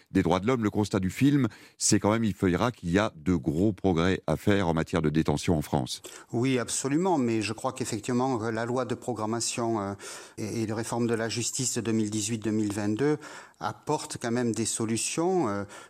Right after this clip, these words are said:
Speaker 2: que nous espérons voir se développer, euh, très prochainement, euh, et notamment, euh, des, des, des, des détentions, euh,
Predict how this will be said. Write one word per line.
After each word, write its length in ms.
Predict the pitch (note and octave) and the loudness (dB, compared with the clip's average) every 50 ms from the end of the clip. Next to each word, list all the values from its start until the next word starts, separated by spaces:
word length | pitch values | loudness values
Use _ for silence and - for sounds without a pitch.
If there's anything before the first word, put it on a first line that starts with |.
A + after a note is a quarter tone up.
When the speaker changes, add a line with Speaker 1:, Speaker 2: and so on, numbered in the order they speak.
| _ - | _ -6
Speaker 2:
que 80 | - | -2
nous 220 | A2+ A2 G#2+ G#2 A2+ | -2 0 0 0 -2
espérons 380 | G#2+ - - A#2+ G#2+ G2+ A2 | -2 -2 -2 -4 -2 -2 -2
voir 260 | G#2+ G2+ A2+ A2 - - | -2 -2 -2 -4 -4 -4
se 120 | - A#2+ | -4 -2
développer, 640 | G2+ G#2 F#2+ G#2 G2+ G#2 G#2+ G#2 - A2+ A2 A2 G#2+ - - - - - | -2 -2 0 0 0 -2 -2 -4 -2 -2 -2 -2 -4 -8 -18 -16 -10 -8
euh, 120 | G2 G2 | -6 -6
très 180 | - - - G#2+ | -6 -6 -8 -8
prochainement, 800 | - - - G2 - - A2+ G#2 A2 A2 A#2 B2+ D#3 F3 E3 - - - - - - | -8 -6 -6 -6 -4 -4 -2 -2 -2 0 0 0 0 -2 -2 -6 -10 -20 -18 -12 -8
euh, 240 | G2 G2 G2 F2+ G#2+ | -6 -4 -4 -2 -2
et 80 | A2 | 0
notamment, 760 | A2+ A2 A2 G#2+ - A2 G#2+ A2 A#2 B2 C3 C3+ C#3 C3 A#2 | 0 0 0 -2 -2 -4 -2 0 0 2 2 2 0 0 0
euh, 300 | G2+ G2+ G2+ G2+ G2 F#2+ | 0 -2 -2 -2 -4 -6
des, 480 | G#2+ G2+ G2+ F#2+ A2+ G#2+ G#2 G#2 G2 G2 | -8 -8 -6 -4 -2 0 0 0 0 -2
des, 260 | F2 G2 G2+ G2 G2 | -2 -2 -2 -2 -2
des, 340 | F2 G2 G2 F#2+ F#2+ F#2+ F#2 | -2 -2 -2 -2 -2 -4 -6
des 180 | F#2 F#2+ A2 - | -4 -4 -4 -2
détentions, 800 | A2 G#2+ G#2+ A2+ A2+ G#2+ - - - B2+ A#2+ A#2+ A#2+ A2+ G2 | -2 -2 -2 -4 -4 -2 -2 -2 -2 0 0 2 2 2 0
euh, 100 | G2 G2 | 0 -2